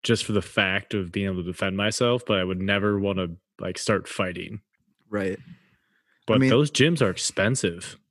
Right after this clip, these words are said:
Speaker 2: Yeah, they are. I mean, all you gotta really learn is wrestling and jujitsu. You don't have to be a striker, 'cause the moment you take a striker to the ground, they're done for.
Speaker 1: Yeah. I've also watched enough U F C to know that, but those
Speaker 2: Yeah.
Speaker 1: are the most boring matches to watch.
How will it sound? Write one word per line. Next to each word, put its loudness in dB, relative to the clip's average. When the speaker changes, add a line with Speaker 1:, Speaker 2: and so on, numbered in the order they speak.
Speaker 2:
Yeah, -2
they -4
are. -6
I -2
mean, 4
all 2
you 4
gotta 2
really 4
learn 4
is 0
wrestling 2
and 4
jujitsu. 2
You -4
don't 0
have 0
to -6
be 6
a 4
striker, 2
'cause 2
the 2
moment 4
you 2
take 2
a 2
striker 0
to -2
the 2
ground, 2
they're 0
done -2
for. -4
Speaker 1:
Yeah. -4
I've 2
also 0
watched 0
enough -2
U 2
F -4
C -4
to -4
know -2
that, -4
but -8
those 4
Speaker 2:
Yeah. 2
Speaker 1:
are -2
the 0
most 2
boring 4
matches 0
to 0
watch. -2